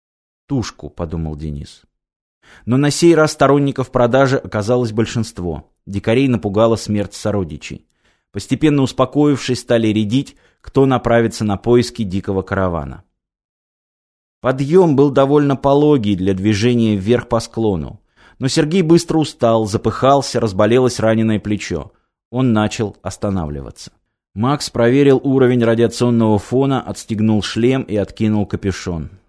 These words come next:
Вдохнул. «Не боишься?» спросил Сергей. Тот отрицательно покачал головой. «Местный феномен. Чем выше от земли, тем меньше радиация».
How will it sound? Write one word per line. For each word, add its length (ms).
Вдохнул. 760
«Не 100
боишься?» 640
спросил 420
Сергей. 460
Тот 200
отрицательно 600
покачал 480
головой. 580
«Местный 640
феномен. 640
Чем 240
выше 260
от 140
земли, 640
тем 180
меньше 380
радиация». 720